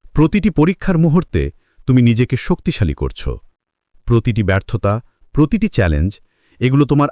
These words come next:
আত্মাকে পরিশীলিত করছে, তোমার মনোবলকে দৃঢ় করছে এবং আল্লাহর দৃষ্টি আকর্ষণ করছে। তুমি হয়তো এখন তা বুঝছ না, কিন্তু একদিন ফিরে তাকালে দেখবে, এই প্রতিটি বিপদই তোমার জীবনের সবচেয়ে বড় শিক্ষার অংশ ছিল।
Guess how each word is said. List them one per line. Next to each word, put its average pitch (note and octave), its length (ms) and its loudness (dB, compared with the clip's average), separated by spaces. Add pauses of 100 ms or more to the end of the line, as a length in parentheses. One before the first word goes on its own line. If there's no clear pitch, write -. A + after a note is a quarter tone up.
আত্মাকে A2 460 -4
পরিশীলিত D3 600 -2
করছে, C#2+ 420 -6 (400)
তোমার C3 220 2
মনোবলকে C3+ 560 2
দৃঢ় B2+ 360 0
করছে C#2 460 -4 (340)
এবং G#2+ 260 0 (180)
আল্লাহর G#2+ 360 2
দৃষ্টি A2 460 -2
আকর্ষণ G#2 440 -2
করছে। - 440 -8 (760)
তুমি F#3 160 4
হয়তো G3 240 2
এখন F#3+ 280 2
তা F#3+ 100 0
বুঝছ D3+ 340 -2
না, B1+ 220 -2 (460)
কিন্তু A2+ 200 -4 (140)
একদিন A2 460 0
ফিরে C#3+ 240 -2
তাকালে D#3 320 -2
দেখবে, B2+ 400 -2 (420)
এই G2+ 120 0
প্রতিটি A#2+ 500 0
বিপদই G2 500 0 (340)
তোমার G2+ 280 0
জীবনের G#2+ 400 0
সবচেয়ে - 540 -4
বড় G#2+ 180 0
শিক্ষার - 460 -4
অংশ F#2 260 -2
ছিল। A#1+ 320 -8